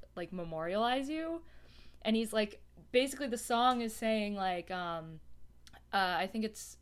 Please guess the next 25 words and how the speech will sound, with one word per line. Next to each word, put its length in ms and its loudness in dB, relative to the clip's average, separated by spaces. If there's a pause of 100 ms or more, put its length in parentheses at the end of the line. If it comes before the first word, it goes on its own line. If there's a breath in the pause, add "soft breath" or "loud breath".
(140)
I, 80 0
it's 440 -8
called 400 -2
Poor 240 2
Judd 240 0
is 140 -2
Dead, 280 -2
or, 160 -4 (440)
or 120 -4
that's 220 -2
just, 200 -8
like, 160 -8
the 100 -6
refrain. 680 -6 (320 loud breath)
But 100 -4
it's 160 -6
like, 240 -2
"Oh, 200 4
imagine 380 0
all 80 -2
these 160 -4
people 240 -8
grieving 400 -8
over 200 -6
you, 500 -4